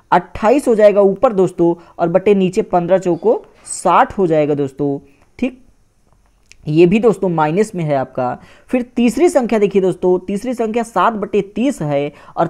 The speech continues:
तीस में दो से गुणा कर देंगे दोस्तों, साठ हो जाएगा, यानी कि सात दूनी चौदह और बटे तीस दूना साठ हो जाएगा दोस्तों। उसके बाद अगली संख्या देखिए तीन है दोस्तों, नीचे साठ है,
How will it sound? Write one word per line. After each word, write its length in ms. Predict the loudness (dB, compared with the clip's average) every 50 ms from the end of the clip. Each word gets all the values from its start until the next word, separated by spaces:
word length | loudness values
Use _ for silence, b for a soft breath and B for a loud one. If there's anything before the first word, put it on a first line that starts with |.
| -4 _
तीस 260 | 0 0 0 0 0
में 200 | -2 -4 -2 0
दो 160 | 2 2 2 2
से 120 | 2 0
गुणा 200 | 0 2 2 0
कर 160 | 0 -2 -4
देंगे 180 | -4 -4 -6 -4
दोस्तों, 260 | -4 -4 -4 -6 -8
साठ 360 | -6 -2 0 0 0 0 -2
हो 60 | -4
जाएगा, 440 | -4 -2 -2 -2 -2 -2 -4 -4 -4 -8 B B B B B
यानी 140 | -6 -4 -4
कि 100 | -4 -4
सात 320 | -4 -2 0 2 2 2
दूनी 260 | 0 0 -2 0 0 -2
चौदह 440 | -2 -2 -2 -2 -2 0 0 0
और 280 | 0 0 0 0 0 0
बटे 260 | 0 -4 -6 -6 -8
तीस 360 | -8 _ -6 -6 -6 -4 -6
दूना 360 | -8 -8 -6 -4 -6 -6 -6 b b b b b
साठ 380 | -14 -4 0 0 0 0 0 -2
हो 60 | -4
जाएगा 240 | -2 -2 0 0 -2
दोस्तों। 400 | -4 -6 -8 -6 -6 -6 -6 -6 B B B B B
उसके 280 | -8 -8 -6 -4 -4 -2
बाद 180 | 0 0 0 -2 -2
अगली 260 | -4 -2 -2 -2 -4 -4
संख्या 300 | -4 -6 -6 -4 -4 -4
देखिए 180 | -4 -4 -4 -4 -6 _ -6
तीन 220 | -2 0 0 2
है 120 | 0 0 -2
दोस्तों, 300 | -4 -4 -4 -4 -4 -4
नीचे 260 | -4 -6 -6 -8 -10
साठ 420 | -8 -4 -2 -2 -2 -2 -4 -8
है, 200 | -8 -8 -8 -10